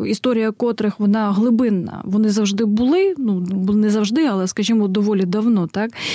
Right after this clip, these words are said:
І, е, підтримували проекти. Зараз я стикаюся з тим, що, м, от, е, один з бізнесменів, я не хочу зараз називати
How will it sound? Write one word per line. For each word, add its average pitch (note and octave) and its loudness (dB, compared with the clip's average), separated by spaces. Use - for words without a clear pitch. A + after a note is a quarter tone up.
І, A3+ 2
е, G#3+ -2
підтримували C#4+ 2
проекти. A#3+ -2
Зараз D4 0
я D4 2
стикаюся C4+ -2
з B3 -6
тим, F4+ 2
що, A#3+ 0
м, G#3+ 0
от, G#3+ -4
е, G3+ -2
один G#3+ 2
з G#3 2
бізнесменів, A#3+ 2
я A3 2
не G#3+ 2
хочу G#3+ 0
зараз A3 0
називати G#3+ 0